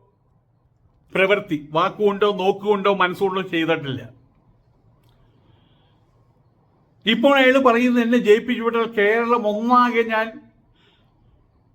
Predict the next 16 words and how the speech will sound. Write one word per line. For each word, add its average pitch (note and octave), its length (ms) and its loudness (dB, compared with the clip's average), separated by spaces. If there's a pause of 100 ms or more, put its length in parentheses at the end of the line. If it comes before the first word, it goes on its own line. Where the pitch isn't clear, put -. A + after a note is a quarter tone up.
(460)
പൊന്തിക്കുന്നു" G#3+ 440 0
പറഞ്ഞിട്ടാണ് G3+ 420 0
നടക്കുന്നത്. E3+ 500 -4 (400)
അയാൾ E3 180 2
വേണേ A3+ 140 -2
അയാളുടെ A3+ 200 0
മുണ്ട് A3 260 -4
പൊന്തിച്ച് A#3 340 0
കാണിക്കുന്നല്ലാതെ G#3 720 0
കേരളത്തെ F#3+ 460 -2
മുഴുവൻ G#3 220 -4
പൊന്തിക്കാൻ G#3 400 -4
അതിന് F3+ 220 -4
വേറെ F#3+ 200 0
ആൾക്കാരുണ്ടല്ലോ A#3+ 760 2
അപ്പുറത്ത്. A#3 400 -6